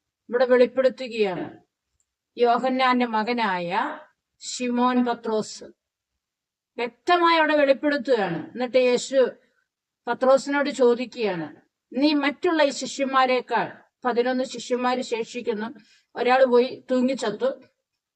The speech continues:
ശേഷിക്കുന്ന പതിനൊന്ന് ശിഷ്യന്മാര് ചുറ്റുമുണ്ട്. അതിൽ പത്രോസിനോട് മാത്രം യേശു പ്രത്യേകമായൊരു ചോദ്യം, "നീ ഇവരിൽ അധികമായി എന്നെ സ്നേഹിക്കുന്നുവോ?" ഏ, അപ്പം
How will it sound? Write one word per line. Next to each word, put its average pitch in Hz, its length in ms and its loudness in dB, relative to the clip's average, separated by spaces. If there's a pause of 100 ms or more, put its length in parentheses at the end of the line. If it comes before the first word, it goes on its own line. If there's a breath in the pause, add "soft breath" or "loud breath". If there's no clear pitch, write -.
(1300)
ശേഷിക്കുന്ന 285 840 2 (160)
പതിനൊന്ന് 277 400 4
ശിഷ്യന്മാര് 269 680 -2
ചുറ്റുമുണ്ട്. 240 760 -4 (640)
അതിൽ 294 220 2
പത്രോസിനോട് 302 760 2
മാത്രം 269 560 2
യേശു 247 220 -4
പ്രത്യേകമായൊരു 254 760 0
ചോദ്യം, 170 540 -8 (720)
"നീ 330 180 0
ഇവരിൽ 330 520 2
അധികമായി 262 680 2
എന്നെ 220 340 -8
സ്നേഹിക്കുന്നുവോ?" 196 1040 -10 (1040)
ഏ, 233 60 -2
അപ്പം 254 760 -2